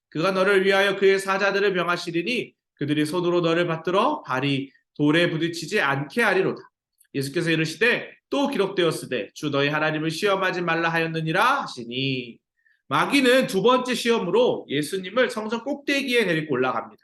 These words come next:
거기서 뛰어내리면 하나님이 천사를 보내서 받아주실 것이다 라고 유혹하시-, 시편 말씀까지 인용해 가면서 마귀를 시험합니다. 마귀는 하나님의 보호하심 약속된 시편 말씀을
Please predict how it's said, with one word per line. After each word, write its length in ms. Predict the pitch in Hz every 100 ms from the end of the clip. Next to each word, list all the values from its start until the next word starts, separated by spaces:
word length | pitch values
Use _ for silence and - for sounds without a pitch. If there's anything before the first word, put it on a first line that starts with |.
| _ _ _ _ _ -
거기서 340 | 175 220 240
뛰어내리면 800 | 277 302 294 190 170 240 247 - -
하나님이 640 | 220 226 220 202 262 156 - -
천사를 440 | 226 240 240 226
보내서 320 | 185 180 180
받아주실 500 | 147 135 143 135 147
것이다 480 | 135 135 - 147 151
라고 280 | 135 131 156
유혹하시-, 480 | 143 147 - - _ _ _ _ _ _ _ _ _ _ _ _ _ - -
시편 300 | - 247 220
말씀까지 640 | 196 196 208 196 175 175
인용해 340 | 165 190 175
가면서 680 | 156 139 143 139 151 262 - _ _
마귀를 480 | 127 131 139 135 131
시험합니다. 580 | 135 170 160 127 - - _ _ _ - - _
마귀는 440 | - 160 202 220 220
하나님의 460 | 226 240 233 226
보호하심 680 | 226 208 214 202 180 160 147
약속된 400 | 170 170 - 196
시편 380 | 190 - 262 233
말씀을 640 | 185 175 190 220 226